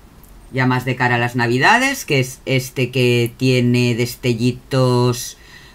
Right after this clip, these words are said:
rojos y, y dorados. ¿Lo veis? Los rojos, los destellitos rojos y los destellitos dorados.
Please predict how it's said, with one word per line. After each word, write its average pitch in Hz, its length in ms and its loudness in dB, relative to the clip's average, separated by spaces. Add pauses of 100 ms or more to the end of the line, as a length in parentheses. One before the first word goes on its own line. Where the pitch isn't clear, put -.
(120)
rojos 131 840 0
y, 123 680 0 (140)
y 135 140 0
dorados. 196 760 -2 (1500)
¿Lo 120 100 -10
veis? 123 280 -8
Los 107 200 -10
rojos, 214 840 -10 (720)
los 113 80 -20
destellitos 107 560 -10
rojos 151 460 -8
y 135 40 -6
los 110 160 -8
destellitos 110 580 -10
dorados. 80 720 -12